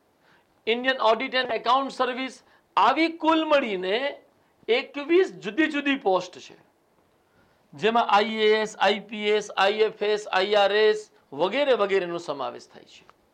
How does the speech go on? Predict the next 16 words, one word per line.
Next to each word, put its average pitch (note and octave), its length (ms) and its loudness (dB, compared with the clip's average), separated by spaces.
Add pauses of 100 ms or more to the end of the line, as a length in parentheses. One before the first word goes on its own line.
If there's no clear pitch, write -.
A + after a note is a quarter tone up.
(1120)
સમજવાની D#4+ 640 2
વાત D#4+ 220 2
એ C#4+ 160 4
છે A3+ 240 0
કે C4+ 120 0
આ C4 180 2
તમામ C4 540 2
સેવાઓની B3 1300 2
હેઠળ G#3+ 420 2
જોડાયા A3 520 2
પછી A#3 560 -6 (220)
તમને C#4 280 0
ખરેખર C4+ 420 2
કઈ C4 320 0
પોસ્ટ E3 380 -8
મળે. C3 280 -14